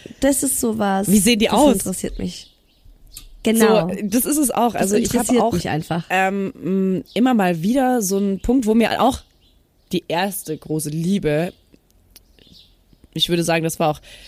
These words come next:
Speaker 2: die einzige neben meinem Mann, die, naja, das ist jetzt eigentlich unfair dem, meinen anderen Ex-Freunden <laughs> gegenüber, aber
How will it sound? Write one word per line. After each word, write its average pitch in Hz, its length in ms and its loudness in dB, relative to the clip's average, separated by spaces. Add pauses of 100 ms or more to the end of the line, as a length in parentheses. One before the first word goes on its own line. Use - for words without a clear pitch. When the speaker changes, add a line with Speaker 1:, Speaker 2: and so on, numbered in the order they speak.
(380)
Speaker 2:
die 180 260 0
einzige 160 640 -2
neben 156 320 -2
meinem 147 480 -2
Mann, 160 340 0
die, 165 260 2 (1300)
naja, 147 280 -6
das 147 160 -8
ist - 80 -10
jetzt 147 140 -10
eigentlich 151 200 -6
unfair 160 340 0
dem, 151 240 -2
meinen 147 240 -2
anderen 160 220 0
Ex-Freunden 226 640 2
<laughs> - 280 2
gegenüber, 220 520 2 (420)
aber 175 360 2